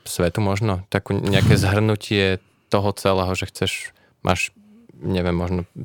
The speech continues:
Speaker 1: pol minútky a chceš odovzdať niečo hlavné?
Speaker 2: Keď nič iné,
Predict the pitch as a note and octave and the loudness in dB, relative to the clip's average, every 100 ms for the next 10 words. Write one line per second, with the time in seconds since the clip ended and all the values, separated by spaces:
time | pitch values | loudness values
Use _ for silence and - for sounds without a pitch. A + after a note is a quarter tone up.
0 | - _ _ F#2 F#2+ C3+ C#3+ - A#2+ F2+ | -16 _ _ 2 4 2 2 2 2 2
1 | - - _ - - G#2 - G2+ F#2+ F#2 | -2 -12 _ -18 0 0 2 0 2 2
2 | F#2 - G2 F#2 F2+ F#2 F2+ F2 F2 F#2+ | 0 -2 -2 -2 -2 -4 -4 -4 -6 -10
3 | _ _ _ _ _ _ _ _ _ _ | _ _ _ _ _ _ _ _ _ _
4 | _ _ - D3 E3 G3 D#3+ E3+ E3 | _ _ 0 4 4 4 4 4 4